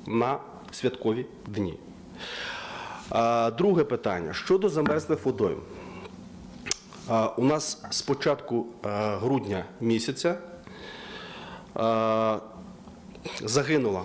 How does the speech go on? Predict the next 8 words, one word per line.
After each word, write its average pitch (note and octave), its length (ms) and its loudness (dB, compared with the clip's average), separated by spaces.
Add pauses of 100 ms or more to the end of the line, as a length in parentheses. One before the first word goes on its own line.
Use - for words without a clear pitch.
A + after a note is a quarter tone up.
(140)
на A#2+ 120 2
водоймах B2 500 2 (760)
тридцять C#3+ 440 2 (320)
осіб, B2 420 2 (160)
з A2+ 120 0
них C#3+ 320 2
одна A#2+ 280 2
дитина. G2 480 -2